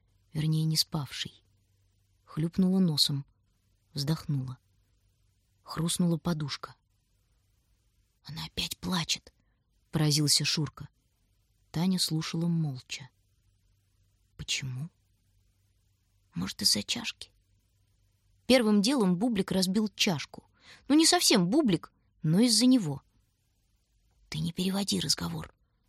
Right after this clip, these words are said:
строго шепнула Таня. "Я сразу поняла, что это ты". "Это не я". "Я видела ваше с Бобкой переглядывание". "Чей это Мишка?" "Ничей". "Ты его украл", повторила сестра.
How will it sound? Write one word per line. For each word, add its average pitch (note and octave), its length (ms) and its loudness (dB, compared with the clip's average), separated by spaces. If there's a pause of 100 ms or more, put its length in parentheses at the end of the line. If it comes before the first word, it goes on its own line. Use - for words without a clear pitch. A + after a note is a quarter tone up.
строго F3+ 400 0
шепнула F3 420 0
Таня. C#3 380 -2 (420)
"Я E3+ 120 2
сразу F3 380 4
поняла, F#3+ 340 2
что - 180 -2
это F3+ 160 -2
ты". D#3+ 280 -2 (880)
"Это - 160 -8
не F3 100 -2
я". F3+ 300 -2 (880)
"Я D3 220 -2
видела D3+ 440 0
ваше D3 240 0
с C#3 60 0
Бобкой D#3 340 0
переглядывание". D3 840 0 (580)
"Чей A3 280 6
это E3+ 160 2
Мишка?" F3+ 420 4 (1040)
"Ничей". G#3+ 500 4 (680)
"Ты F3 80 -2
его E3 240 0
украл", F#3 480 0 (600)
повторила D3+ 460 0
сестра. D3+ 460 4